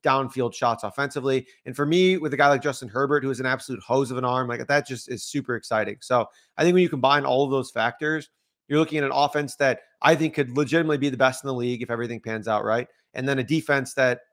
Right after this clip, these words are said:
again, could also be among the best in the league. So I'm, I think the division discount is interesting too, because obviously you have against the Chiefs, but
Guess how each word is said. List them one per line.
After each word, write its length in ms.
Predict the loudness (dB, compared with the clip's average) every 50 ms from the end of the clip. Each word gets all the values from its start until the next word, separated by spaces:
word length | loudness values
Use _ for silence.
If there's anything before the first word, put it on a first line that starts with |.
| _ _ _ _ -6
again, 300 | -2 -2 -2 -2 -4 -4
could 80 | 0 2
also 240 | 4 4 2 0 -4
be 120 | -4 -2
among 320 | -2 -2 -2 -4 -6 -6 -4
the 40 | -4
best 220 | -4 -4 -6 -10
in 60 | -14
the 40 | -14
league. 160 | -14 -14 -8
So 280 | -4 -2 0 0 0 -4 -8 _ _ _ _ _ _ _ _
I'm, 200 | 0 0 0 0 0 2
I 140 | 4 4 4
think 240 | 4 2 0 0 2
the 140 | 0 0
division 600 | 0 -2 -4 -2 0 0 0 0 -2 -4 -6 -10 -16 _ -8
discount 400 | -6 -6 -4 -2 -2 0 0 0
is 80 | -2
interesting 440 | -4 -6 -6 -10 -8 -6 -6 -6 -4
too, 280 | -4 0 2 2 2 2
because 200 | 0 -2 0 2
obviously 280 | 2 2 2 2 -2
you 40 | -6
have 40 | -4
against 180 | -4 -6 -6 -10
the 60 | -14
Chiefs, 340 | -8 -4 -2 -2 -2 -4 -2
but 220 | 0 0 0 0